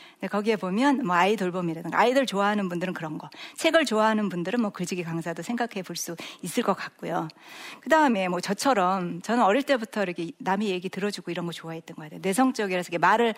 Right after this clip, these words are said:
하는 걸 이제 직업적으로 하는 거지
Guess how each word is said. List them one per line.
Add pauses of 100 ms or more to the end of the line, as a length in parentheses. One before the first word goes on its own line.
(220)
하는
걸
이제
직업적으로
하는
거지